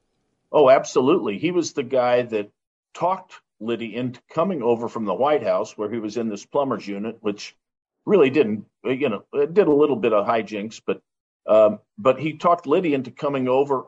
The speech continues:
on the grounds that if he became Creep's lawyer, it was really cover for really an intelligence operation. So it was Dean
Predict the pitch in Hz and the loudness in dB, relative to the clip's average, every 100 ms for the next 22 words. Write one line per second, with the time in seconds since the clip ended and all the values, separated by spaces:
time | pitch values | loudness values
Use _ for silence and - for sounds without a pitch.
0 | - 135 135 107 131 180 208 95 110 120 | -4 -4 -4 -4 -4 -2 -4 -8 -10 -14
1 | - _ _ _ _ _ _ 131 123 - | -20 _ _ _ _ _ _ -2 -2 0
2 | 139 - 127 135 - 175 151 - 196 190 | 0 0 -4 -4 -4 -2 -2 -4 -4 -4
3 | - 147 180 170 127 123 123 _ _ - | -6 0 2 2 0 -4 -10 _ _ -8
4 | 135 131 123 180 170 - - 220 214 95 | -6 -6 -4 -2 -2 -4 -6 -4 -2 -4
5 | 98 - _ _ _ _ 139 127 123 160 | -6 -10 _ _ _ _ -2 -2 -2 -2
6 | 147 135 127 120 113 143 135 113 101 87 | -4 -4 -6 -6 -4 -2 -2 -4 -8 -10
7 | 101 - - 92 78 71 - - 117 135 | -8 -8 -6 -6 -8 -14 -6 -2 0 0
8 | 110 101 - 165 202 180 151 | -4 -8 -6 -2 0 0 -2